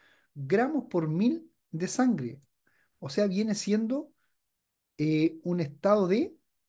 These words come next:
no un estado de ebriedad aún, sino que un estado por las provocaciones del alcohol, ¿cierto? Influencia del alcohol. La fatiga puede ser causada por, ojo,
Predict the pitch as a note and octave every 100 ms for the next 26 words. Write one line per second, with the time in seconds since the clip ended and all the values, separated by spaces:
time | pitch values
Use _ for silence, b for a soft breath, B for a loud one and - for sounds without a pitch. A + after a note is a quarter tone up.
0 | _ _ _ _ _ _ - - D3+ F3+
1 | G3 G3+ G3+ G#3 G#3 F#3+ F#3 G#3 A#3 -
2 | F#3 A3 D#4+ B3+ - E3 G3 F#3+ G#3 C#4+
3 | _ _ _ _ _ _ - E3 F3+ F#3+
4 | - _ - - - E3+ F3 E3+ D#3 E3+
5 | E3+ - D3 - D3+ C#3+ C#3 C3+ D#3+ D#3
6 | D3 D#3 D#3 - A3+ D#3+ D#3+ D#3 - G3
7 | A#3+ _ _ _ _ - A#3 A#3 - F#3+
8 | G3 G#3+ G#3 G3+ F#3 E3+ D#3 C#3 G2 -
9 | _ _ _ _ - F#3+ G3 F3+ A#3 A#3+
10 | A#3+ G3 G#3+ G3+ F#3+ E3+ - F#3+ F3 D#3
11 | B2 G#2+ _ _ _ _ _ _ - G#3+
12 | G#3 B2+ -